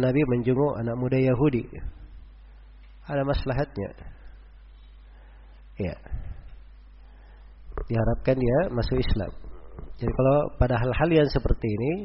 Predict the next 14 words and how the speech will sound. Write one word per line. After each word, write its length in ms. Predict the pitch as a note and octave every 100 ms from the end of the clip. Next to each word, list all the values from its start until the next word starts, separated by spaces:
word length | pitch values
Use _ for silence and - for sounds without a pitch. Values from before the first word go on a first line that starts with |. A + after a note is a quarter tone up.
| F3 - - - - - - - G#2+
menjenguknya, 880 | G#2+ A#2 A#2 - B2+ A#2+ A2+ -
mendoakannya, 1120 | A#2 A2 G#2+ G#2 G#2+ - A#2 A#2 A2+ A2+ - - - - - - - - - - - -
kalau 200 | G#2 B2+
ada 80 | B2+
maslahatnya, 720 | B2 - B2 A2 C3 - A2+ C2 - - - - - - - - - -
atau 120 | G#2
diharapkan 480 | G#2 A2 A#2+ - A#2
dia 140 | A2 G#2+
masuk 220 | G#2 -
Islam, 400 | A#2+ - A#2 C#3+ G#3+ F#3+ - - - - - -
dan 80 | A2 G#2
semisal 280 | A#2+ A#2+ B2
dengan 280 | A2 G#2 G2+
itu 240 | G#2 C#3